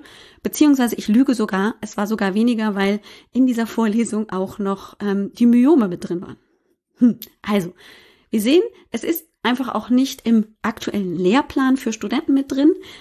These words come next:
ähm, und einfach noch so ein großes Mysterium für viele, dass man, selbst wenn man zu einem guten Gynäkologen geht, vielleicht auch Probleme hat,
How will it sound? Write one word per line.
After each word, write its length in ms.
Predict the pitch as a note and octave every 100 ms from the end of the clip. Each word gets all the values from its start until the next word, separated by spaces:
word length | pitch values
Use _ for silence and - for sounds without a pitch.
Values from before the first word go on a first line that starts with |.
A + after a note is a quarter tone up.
| -
ähm, 320 | A#3 A3+ A#3 A3
und 380 | A3+ A3+ - - _ -
einfach 280 | A3 A3+ G#3+
noch 140 | G#3
so 220 | G3+ A#3+
ein 220 | - B3 A#3+ _ -
großes 580 | - B3 D4 E4 - C4
Mysterium 680 | A#3+ - - D#4+ C#4 A3
für 200 | G#3 -
viele, 400 | G#3 - G#3+ B3 E4 _ _ _ _ _ _ _ -
dass 160 | G#3
man, 240 | G#3+ G#3 G3+ - - _ -
selbst 240 | F3+ -
wenn 100 | C#4
man 180 | D4+ C4+
zu 120 | -
einem 240 | A#3 A3+
guten 320 | A3 E4+ - C#4
Gynäkologen 540 | C4+ C4+ B3+ A#3+ A3
geht, 200 | A3+ A#3
vielleicht 640 | - A3+ A3+ C4+ C#4+ -
auch 260 | A3+ A#3 -
Probleme 440 | - G#3 A3 A3
hat, 180 | G#3 -